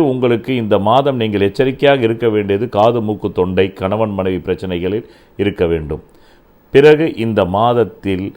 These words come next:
மூணு, ஆமா, அ, முத்தான ஒரு ஆறு, ஏழு பலன்கள். மூணு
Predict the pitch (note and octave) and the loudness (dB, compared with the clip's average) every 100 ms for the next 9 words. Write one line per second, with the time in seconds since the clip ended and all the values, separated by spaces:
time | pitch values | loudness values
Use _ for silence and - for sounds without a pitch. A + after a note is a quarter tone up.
0 | - _ - G2+ A2+ E3+ F#3+ F#3 - - | -18 _ -10 -6 -2 -2 0 -2 -6 -14
1 | - F#2+ F2+ - F#2+ A2 A2+ C3 - D3+ | -6 -4 -4 -6 -4 -2 -2 -2 2 4
2 | D#3 B2+ A2 G#2 G#2+ G#2+ G2+ G#2 G2 F#2+ | 4 4 6 6 6 4 4 2 2 0
3 | G2+ F#2+ D#2+ - - - _ G#2+ C#3+ F#3+ | 0 0 -4 -6 -18 -20 _ -4 0 2